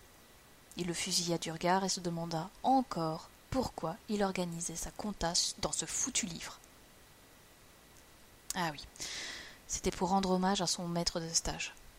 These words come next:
Un vieil homme aux mains abîmées qui avait un goût particulier pour les anciennes cho-, les anciennes méthodes. Un maître formidable qui lui avait appris beaucoup plus que ses sept années d'études. Félix se releva en soupirant.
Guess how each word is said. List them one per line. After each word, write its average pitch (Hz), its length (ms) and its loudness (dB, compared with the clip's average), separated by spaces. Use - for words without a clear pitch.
Un 190 140 4
vieil 208 320 6
homme 208 200 4
aux 180 80 0
mains 196 200 0
abîmées 190 500 2
qui - 140 0
avait 185 280 4
un 185 140 4
goût 185 160 -4
particulier 214 840 0
pour 180 180 -6
les 175 200 -2
anciennes 175 320 0
cho-, - 140 -4
les 185 160 0
anciennes 180 260 0
méthodes. - 320 -8
Un 196 120 2
maître 226 320 2
formidable 202 560 0
qui - 140 -2
lui 185 140 4
avait 180 240 0
appris - 280 -6
beaucoup 233 320 0
plus - 280 -4
que 208 100 -2
ses 190 140 2
sept - 260 2
années 185 200 0
d'études. - 340 -6
Félix 226 420 6
se 214 160 2
releva 185 460 2
en 190 80 -2
soupirant. - 420 -6